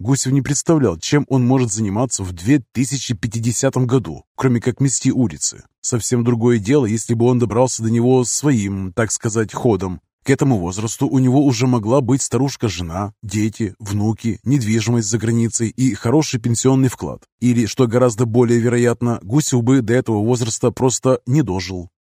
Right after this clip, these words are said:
Даже если бы его не прикончил первый же инфаркт. «Надо, наверное, вести более здоровый образ жизни», подумал Гусев.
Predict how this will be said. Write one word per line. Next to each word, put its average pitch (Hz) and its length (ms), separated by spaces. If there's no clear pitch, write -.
Даже 123 280
если 120 240
бы 110 120
его 131 200
не 143 120
прикончил 107 640
первый 131 340
же 110 140
инфаркт. 82 500
«Надо, 110 220
наверное, 113 500
вести 113 320
более 120 240
здоровый 123 400
образ 131 260
жизни», 104 420
подумал 123 320
Гусев. 98 460